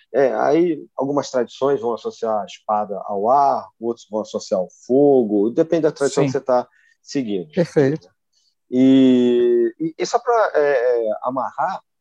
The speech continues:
Speaker 1: pra gente ver como é que, de uma certa maneira, a gente hoje ainda trabalha e discute e,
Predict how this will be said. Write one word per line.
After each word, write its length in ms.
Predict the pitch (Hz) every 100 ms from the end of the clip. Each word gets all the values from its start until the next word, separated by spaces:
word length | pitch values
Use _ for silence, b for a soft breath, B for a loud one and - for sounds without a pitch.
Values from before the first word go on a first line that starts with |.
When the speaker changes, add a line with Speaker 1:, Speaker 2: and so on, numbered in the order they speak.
| _ -
Speaker 1:
pra 140 | 139
gente 240 | 143 160 -
ver 160 | 147
como 200 | 160 156
é 40 | 170
que, 140 | -
de 80 | 180
uma 80 | 185
certa 240 | 160 160
maneira, 300 | 143 131 143
a 40 | 160
gente 240 | 165 160
hoje 360 | 156 175 208 175
ainda 200 | 127 123
trabalha 560 | 123 95 95 113 131
e 120 | 101 90
discute 720 | - - - 110 135 - 98
e, 520 | 90 85 101 139